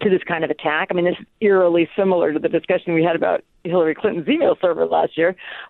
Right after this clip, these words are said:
But it's the same kind of analysis, is what did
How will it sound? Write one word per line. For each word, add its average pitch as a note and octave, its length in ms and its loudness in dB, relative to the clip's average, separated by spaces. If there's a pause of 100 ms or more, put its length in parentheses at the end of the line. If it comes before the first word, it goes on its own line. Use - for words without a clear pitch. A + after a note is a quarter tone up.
(160)
But E4 140 2
it's - 120 0
the D#4+ 180 0
same D4 240 0
kind C4 280 0
of A3 60 4
analysis, G3 760 0
is F3+ 180 4 (340)
what A3+ 280 0
did A3+ 180 0